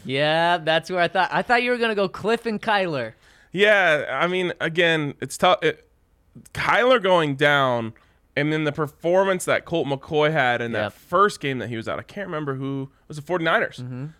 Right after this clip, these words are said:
Speaker 2: Forty-niners <laughs> who just put a
Speaker 1: Yep.
Speaker 2: beat down on the Rams.
Speaker 1: Uh-huh.
Speaker 2: Got the beat down put on them by Colt McCoy. And with all due respect to Colt, that is a Cliff Kingsbury win.
Speaker 1: Yep.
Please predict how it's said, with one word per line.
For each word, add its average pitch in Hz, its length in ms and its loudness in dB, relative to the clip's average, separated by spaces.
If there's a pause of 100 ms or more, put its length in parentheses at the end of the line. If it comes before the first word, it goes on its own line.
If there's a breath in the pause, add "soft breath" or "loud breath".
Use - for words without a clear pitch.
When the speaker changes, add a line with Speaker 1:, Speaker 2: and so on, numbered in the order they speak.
(120)
Speaker 2:
Forty-niners 233 540 4
<laughs> - 20 -6
who 220 80 -2
just 160 200 -4
put 180 140 2
a 151 60 4
Speaker 1:
Yep. 135 140 -2 (180)
Speaker 2:
beat 220 280 0
down 135 500 2 (440 soft breath)
on 156 480 4
the 135 140 0
Rams. 139 600 2
Speaker 1:
Uh-huh. 117 300 -6 (140)
Speaker 2:
Got 180 260 2
the 180 80 0
beat 160 280 -8
down 156 220 2
put 175 180 0
on 156 160 2
them 160 160 2
by 131 120 2
Colt 151 280 0
McCoy. 139 540 0 (400 soft breath)
And 135 640 2 (100)
with 156 140 -4
all 175 120 6
due 165 120 2
respect 147 260 -2
to 139 60 -14
Colt, 143 240 -2
that 147 180 4
is 151 80 -4
a 131 100 0
Cliff - 360 -6
Kingsbury 113 540 -4
win. 85 340 -14 (240)
Speaker 1:
Yep. 120 180 -10